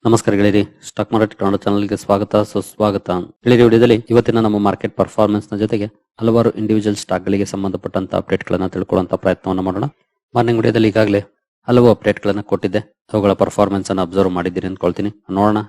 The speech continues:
ಇವತ್ತು ಯಾವೆಲ್ಲ ಅಪ್ಡೇಟ್‌ಗಳು ಬಂದಿದ್ದಾವೆ ತಿಳ್ಕೊಳ್ಳೋಣ. ಅದಕ್ಕಿಂತ ಮುಂಚೆ ಡಿಸ್ಕ್ಲೇಮರ್ ಕೊಡ್ಲಿಕ್ಕೆ ಇಷ್ಟಪಡ್ತೀನಿ. ಇಲ್ಲಿ ಕವರ್ ಮಾಡ್ತಿರುವಂತ ಯಾವುದೇ ಸ್ಟಾಕ್ ಅನ್ನು ಕೂಡ ರೆಕಮೆಂಡ್ ಮಾಡ್ತಿಲ್ಲ, ನೀವು ಫರ್ದರ್ ಸ್ಟಡಿ ಮೆಡಿಟೇಷನ್ ತಗೊಳ್ಬಹುದು.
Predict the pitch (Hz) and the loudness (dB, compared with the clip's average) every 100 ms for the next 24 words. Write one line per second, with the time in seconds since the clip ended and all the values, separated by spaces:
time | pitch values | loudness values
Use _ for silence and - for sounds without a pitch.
0 | _ 92 101 - 95 - 104 98 95 - | _ -2 0 0 -4 -2 0 0 -2 -2
1 | 98 - 95 87 95 92 95 - 90 95 | -6 -4 -4 -2 -2 -2 -2 -2 -2 0
2 | 95 131 - _ _ - 110 107 104 120 | -2 -4 -10 _ _ -6 -4 -4 -4 -4
3 | 117 107 _ _ - 104 - 110 - 104 | -4 -6 _ _ -6 -2 0 0 2 -2
4 | - 101 101 - 135 - _ 101 95 98 | -2 -4 -4 -4 -6 -6 _ -8 -2 0
5 | 92 92 101 95 95 95 95 98 - 95 | 2 0 0 0 2 2 2 0 -2 -4
6 | 95 95 92 92 - 95 95 95 90 123 | -4 -4 -2 -2 -2 -4 -2 -4 -2 -4
7 | 165 _ 98 87 98 104 107 - 95 98 | -4 _ -6 -2 -2 0 -2 -6 -4 -4
8 | 92 - 98 92 98 104 | -2 -4 -6 -4 0 0